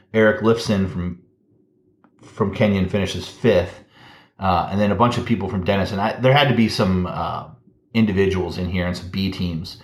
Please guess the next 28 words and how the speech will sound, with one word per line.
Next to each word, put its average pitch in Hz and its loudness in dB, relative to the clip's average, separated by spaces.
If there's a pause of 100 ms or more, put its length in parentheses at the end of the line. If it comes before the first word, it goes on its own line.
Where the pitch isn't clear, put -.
(500)
uh, 92 2
'cause 104 0
otherwise 95 4
<laughs> - -8 (140)
Kenyon 98 2
should 95 -2
have 92 0
won. 90 2
So 95 -4
I'm 98 -2
sure 120 2
that's 95 2
there. 90 2
Just - -8 (400)
Gostett 101 2
doesn't 90 0
always 90 2
hold 98 2
those 90 0
in 90 2
there 85 -2
when 85 -8
you 85 -10
don't, 87 -8 (640)
uh, 87 0
put 113 0
it 95 2
in 92 2